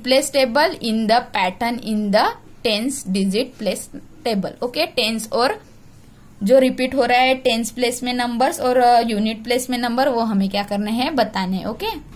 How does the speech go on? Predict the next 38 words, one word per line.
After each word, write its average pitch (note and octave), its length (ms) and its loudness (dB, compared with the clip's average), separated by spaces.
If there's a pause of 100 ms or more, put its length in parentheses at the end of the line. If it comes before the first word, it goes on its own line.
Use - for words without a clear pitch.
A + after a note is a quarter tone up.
(280)
ये C4 120 4
देखो D4+ 280 2
यूनिट B3+ 480 2
प्लेस C#4+ 260 2
और C#4 120 4
टेंस A#3+ 320 0
प्लेस B3+ 300 0
के C#4 120 0
नंबर्स, C4 500 4
ये A#3+ 220 0
देखो B3+ 300 2
फ़ाइव G#3 520 0 (100)
टू E4+ 240 2 (520)
अब G#3 140 2
क्या B3 180 2
किया, C#4 220 2
ए A3+ 240 0
सेवेंटी B3+ 440 2
फ़ाइव C4+ 360 0
तक C4+ 220 0
था, C#4+ 120 4
हमने A#3 320 0
क्या A#3+ 200 2 (120)
किया, B3 240 2 (160)
एटी A3 280 -2
फ़ाइव E3+ 420 -2
तक। E3+ 120 -6 (380)
अब A#3+ 120 4
देखो D4+ 340 4
यूनिट C4 480 2
प्लेस C4+ 240 2
के C#4 120 0
नंबर C4 320 4
क्या C4+ 140 2
हो D4 160 4
जाएंगे, B3+ 460 4
फ़ाइव G#3 600 0
ज़ीरो, G#3 600 -2